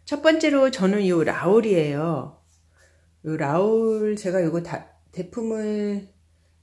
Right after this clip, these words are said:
데려온 지가 이제 꽤 됐는데, 요 제품, 요 라울하고,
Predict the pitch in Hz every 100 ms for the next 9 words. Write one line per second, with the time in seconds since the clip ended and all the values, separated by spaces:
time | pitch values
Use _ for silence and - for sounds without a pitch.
0 | _ - 196 220 208 196 196 170 175 254
1 | 247 170 160 180 175 233 302 320 - -
2 | _ _ _ _ _ _ 180 190 190 185
3 | 180 175 156 - - - 180 180 247 226
4 | 208 165 156 110 151 196 202 165 147 151
5 | 165 165 139 -